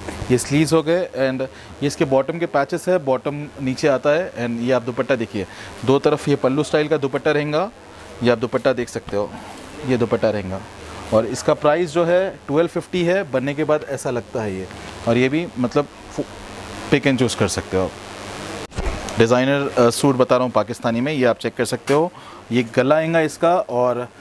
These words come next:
काफ़ी खूबसूरत work है। दामन भी आप देख लीजिए, ये sort of दामन आएगा and आप किस, इसके sleeves भी देख सकते हो। ये जो है fox पे रहता है और ये आप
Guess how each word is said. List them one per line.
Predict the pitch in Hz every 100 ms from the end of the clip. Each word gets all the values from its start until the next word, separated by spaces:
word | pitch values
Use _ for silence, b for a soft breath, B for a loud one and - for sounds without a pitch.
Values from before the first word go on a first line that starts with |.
| B -
काफ़ी | 127 - 165
खूबसूरत | 160 - 170 170
work | 156 156 165
है। | 175 165 117
दामन | 117 135 147
भी | 156
आप | 135
देख | 147 143
लीजिए, | 151 175
ये | 165 147 147
sort | - 143
of | 127
दामन | 120 117 151 151
आएगा | 151 175 208 B B B -
and | 113 117 -
आप | 117 -
किस, | 127 - - 120
इसके | 123 135
sleeves | - 135 147
भी |
देख | 143
सकते | 139 - 117
हो। | 101 -
ये | 127 147 156 - - - 143
जो | 127 127
है | 147
fox | - 139 -
पे | 175
रहता | 165 156
है | 170 226 - - - - -
और | 107 110 -
ये | 117 127
आप | 120